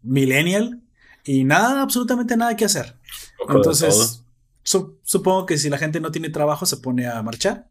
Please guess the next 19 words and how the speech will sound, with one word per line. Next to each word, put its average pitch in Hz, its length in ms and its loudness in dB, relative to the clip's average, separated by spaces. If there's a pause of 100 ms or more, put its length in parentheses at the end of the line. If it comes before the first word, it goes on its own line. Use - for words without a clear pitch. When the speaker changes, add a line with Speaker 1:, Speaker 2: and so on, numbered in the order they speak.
Speaker 1:
Por 123 140 -4
favor, 139 320 0
ya 147 240 2
denles 156 380 -2
trabajo 151 280 2
a 165 40 0
esas 156 160 -2
personas 160 400 0
para 127 180 -4
que 131 80 -10
ya 135 60 -4
no 139 80 -4
estén 143 180 -4
reclamando 135 400 -2
en 127 60 0
la 117 80 -6
calle. 156 400 -6 (1120)
Cuestiones 180 560 2
que, 156 300 0